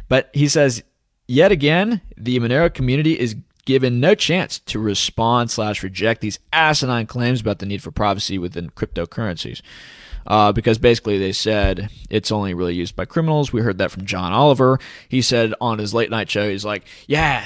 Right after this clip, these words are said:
anyone who actually goes to buy Monero out there, I mean, you're just putting a spotlight on yourself and you're saying you're a criminal." It's like somebody going to Home Depot and buying a plastic tub the shape of a human body. You know, it's ridiculous low-key stuff. But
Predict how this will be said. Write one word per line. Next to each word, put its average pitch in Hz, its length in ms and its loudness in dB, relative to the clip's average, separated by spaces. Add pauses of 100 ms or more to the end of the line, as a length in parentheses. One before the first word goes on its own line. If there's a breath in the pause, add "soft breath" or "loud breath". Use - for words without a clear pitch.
(140)
anyone 165 360 2
who 143 200 4 (240)
actually 127 380 0
goes 120 320 0
to 107 100 -6
buy 98 300 -2
Monero 104 420 -2
out 120 200 0
there, 131 320 0 (320 loud breath)
I 220 100 -2
mean, 104 160 2
you're 117 160 2
just 110 320 -4
putting 107 200 0
a 87 40 -10
spotlight 107 460 0
on 101 80 -8
yourself 98 420 -4
and 98 60 -12
you're 95 80 -10
saying 107 260 -4
you're 98 120 -8
a - 40 -8
criminal." 101 360 -6
It's 98 100 -8
like 104 100 -4
somebody 139 300 0
going 120 240 -2
to 98 60 -10
Home 135 280 -4
Depot 120 400 2
and 95 140 -4
buying 110 400 0
a 95 200 -6 (280 loud breath)
plastic 127 400 2
tub 131 320 2
the 101 80 0
shape 113 240 2
of 95 80 -2
a 98 40 0
human 107 240 0
body. 101 300 4
You 82 180 -10
know, 98 200 -10
it's - 260 -6 (480)
ridiculous 117 580 2
low-key 80 360 -8
stuff. 104 360 0
But 85 200 -6